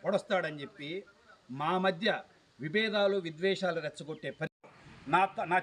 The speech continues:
చెల్లెలు కూతురని నవ్వుతావా? మా చిన్నాయనని నవ్వుతావా? ఆ? నీ,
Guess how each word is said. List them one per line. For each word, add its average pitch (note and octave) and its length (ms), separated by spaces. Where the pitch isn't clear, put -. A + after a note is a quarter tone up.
చెల్లెలు C4 220
కూతురని A3+ 360
నవ్వుతావా? F3+ 680
మా F3+ 120
చిన్నాయనని A#3+ 720
నవ్వుతావా? G3+ 680
ఆ? D4 220
నీ, G#3 280